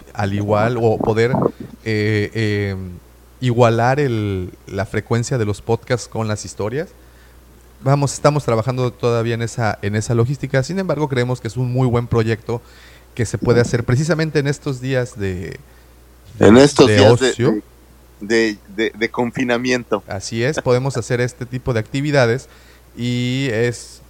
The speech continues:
Speaker 1: es de ambos lados, ¿no? Tanto ustedes se entretienen escribiendo, nosotros nos entretenemos editando y posterior a eso ustedes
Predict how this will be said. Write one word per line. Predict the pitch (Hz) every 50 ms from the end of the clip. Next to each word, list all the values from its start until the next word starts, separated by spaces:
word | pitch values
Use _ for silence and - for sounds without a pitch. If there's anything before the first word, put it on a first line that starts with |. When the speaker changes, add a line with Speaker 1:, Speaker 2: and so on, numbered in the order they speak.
| - - 98 92 -
Speaker 1:
es | - 117 120 117 - - - -
de | - 120 117 123 117
ambos | 113 117 120 117 113 101 104
lados, | 101 92 95 92 92 104
¿no? | 127 151 151
Tanto | - 117 104 101 107
ustedes | 104 - - 127 123 127 131 -
se | - 104
entretienen | 101 107 104 - - 123 127 120 113
escribiendo, | 104 95 - - 107 110 127 147 160 170 156
nosotros | 127 110 - 131 127 127 120 113
nos | 110 98
entretenemos | 110 107 101 104 95 - 110 113 120 123 131 127 - - - - - - - - - - -
editando | - 190 190 185 160 - - 156 151 151 151 160 170
y | 147 135
posterior | - - 113 - - - 113 120 139 143
a | 143 135 135
eso | 139 - 156
ustedes | 151 - - - - 135 147 151 160 196 220 - - -